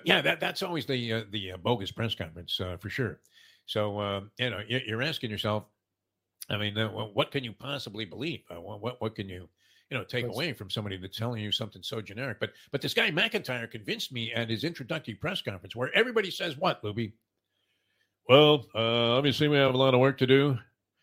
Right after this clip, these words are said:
Speaker 1: Gonna have to get out on the road there. In fact, I have to leave right now." "Hey, Joe, you got a sandwich, man? I gotta catch an Uber. We're going to Tennessee. Catch that kid there."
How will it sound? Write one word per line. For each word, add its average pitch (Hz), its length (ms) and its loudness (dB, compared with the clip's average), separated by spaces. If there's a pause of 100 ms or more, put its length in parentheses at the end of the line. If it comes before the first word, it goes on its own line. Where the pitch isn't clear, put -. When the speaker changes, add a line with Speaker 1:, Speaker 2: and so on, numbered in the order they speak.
(360)
Speaker 1:
Gonna 113 140 0
have 131 120 4
to 123 60 -2
get 127 140 4
out 139 180 6
on 139 80 4
the 127 80 2
road 135 240 4
there. 139 140 4
In 131 60 -2
fact, 151 200 6
I 156 40 8
have 151 100 8
to 135 80 2
leave 185 200 2
right 196 240 2
now." 165 220 4
"Hey, 262 160 8
Joe, 320 280 6
you 415 100 0
got 247 120 0
a 214 60 -2
sandwich, 294 420 0
man? 302 260 8
I 277 60 8
gotta 277 180 4
catch 277 260 0
an 277 80 0
Uber. 311 260 8
We're 233 80 10
going 277 220 4
to 262 60 2
Tennessee. 294 600 0
Catch 254 240 0
that 262 220 -2
kid 269 180 -4
there." 226 320 2